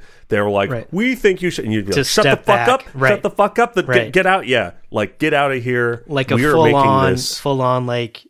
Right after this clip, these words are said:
Speaker 2: blank check situation where, like, "You do it,
Speaker 1: Yeah.
Speaker 2: we trust you, the master craftsman, to m-, tell this story. It can be as weird and wacky as it needs
Speaker 1: We're
Speaker 2: to
Speaker 1: gonna
Speaker 2: be."
Speaker 1: see it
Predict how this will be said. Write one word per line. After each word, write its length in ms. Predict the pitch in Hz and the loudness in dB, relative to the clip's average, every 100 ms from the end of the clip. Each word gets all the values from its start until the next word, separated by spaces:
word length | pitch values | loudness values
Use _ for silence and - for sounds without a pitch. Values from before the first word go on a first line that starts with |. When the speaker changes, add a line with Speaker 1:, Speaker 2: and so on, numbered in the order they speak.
| _ - | _ -10
Speaker 2:
blank 300 | 131 127 - | -6 -6 -6
check 260 | - 117 | -8 -8
situation 680 | - 117 127 123 123 - 127 | -8 -12 -10 -8 -8 -10 -12
where, 120 | 135 131 | -14 -14
like, 400 | 131 131 - _ _ _ | -16 -18 -20 _ _ _
"You 340 | - 131 131 143 | -16 -4 -2 0
do 220 | 135 131 | 0 0
it, 140 | 127 | 0
Speaker 1:
Yeah. 80 | - | -2
Speaker 2:
we 100 | 123 | -6
trust 400 | - 139 123 - | -6 -6 -6 -8
you, 160 | 127 123 | -8 -6
the 100 | 123 | -6
master 720 | 117 117 - - 120 117 - _ _ _ _ | -8 -8 -10 -8 -8 -8 -12 _ _ _ _
craftsman, 680 | - 131 113 - 131 123 135 _ _ | -6 -6 -6 -10 -14 -14 -18 _ _
to 100 | - | -12
m-, 100 | 123 | -12
tell 240 | - 131 123 | -10 -12 -10
this 160 | - | -12
story. 500 | - 135 123 123 120 _ _ _ - | -12 -10 -10 -10 -12 _ _ _ -14
It 80 | 139 | -8
can 120 | 131 | -4
be 140 | 123 | -4
as 160 | 120 113 | -4 -6
weird 280 | 120 123 120 | -6 -4 -4
and 140 | 113 | -6
wacky 360 | 120 117 - 117 | -6 -6 -8 -8
as 100 | 113 | -8
it 60 | |
needs 220 | 113 110 110 | -10 -4 -2
Speaker 1:
We're 60 | |
Speaker 2:
to 40 | 117 | 2
Speaker 1:
gonna 120 | 120 | 0
Speaker 2:
be." 40 | - | 0
Speaker 1:
see 280 | - 107 | -2 0
it 220 | 113 113 | 0 -2